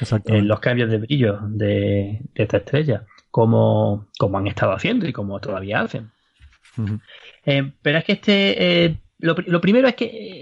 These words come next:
Speaker 2: eh, la astronomía es justamente una, es una ciencia en lo que de verdad los profesionales, los aficionados o amateurs, yo uso astronomía aficionado y astronomía amateur como términos completamente lo mismo, sinónimos,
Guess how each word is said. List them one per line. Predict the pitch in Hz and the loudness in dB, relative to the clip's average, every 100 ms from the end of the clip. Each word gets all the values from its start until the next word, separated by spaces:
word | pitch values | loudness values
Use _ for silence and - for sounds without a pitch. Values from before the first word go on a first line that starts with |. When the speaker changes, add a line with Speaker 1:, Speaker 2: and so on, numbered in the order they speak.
| 170 | -14
Speaker 2:
eh, | 170 | -4
la | 160 | -2
astronomía | 147 - 165 160 202 233 226 | -2 0 2 4 4 4 4
es | 196 | 2
justamente | - 196 180 175 170 | 0 0 2 2 2
una, | 165 160 151 143 139 | 2 4 4 4 2
es | 147 | 2
una | 151 147 | 4 2
ciencia | - 160 170 - 165 | 2 2 2 2 2
en | 151 | 4
lo | 143 139 | 2 2
que | 127 120 113 113 113 113 | 0 0 0 0 0 -2
de | 131 | -2
verdad | 113 110 156 180 | -2 0 0 2
los | 170 143 131 | 2 0 0
profesionales, | 120 120 - 117 147 165 | -6 -6 -4 -2 0 0
los | 165 151 147 139 135 | 0 0 0 2 0
aficionados | 131 - 131 - 117 131 151 135 131 | -2 -6 -8 -2 0 2 2 0 -2
o | 127 | 0
amateurs, | 117 107 104 151 143 151 165 | 0 0 -2 0 0 -2 -2
yo | 131 190 - | 0 0 2
uso | 190 - 190 196 - _ - | 0 2 0 -2 -8 _ -6
astronomía | 151 - 147 147 160 143 | -6 -4 -6 -4 -4 -4
aficionado | 151 135 120 110 110 | -4 -4 -4 -4 -4
y | |
astronomía | 117 - 120 123 151 | -4 -4 -4 0 0
amateur | 151 139 156 180 190 _ _ - | 0 0 0 0 -2 _ _ -4
como | 139 131 - _ _ | -2 -2 -8 _ _
términos | 147 156 170 180 180 | -2 0 0 -2 -2
completamente | - 127 147 143 156 170 175 190 190 - _ _ _ | -4 -2 0 0 0 -2 0 0 0 -6 _ _ _
lo | 131 123 | 2 4
mismo, | 127 120 104 - | 6 4 2 -2
sinónimos, | - 123 120 104 95 | 0 2 4 2 -4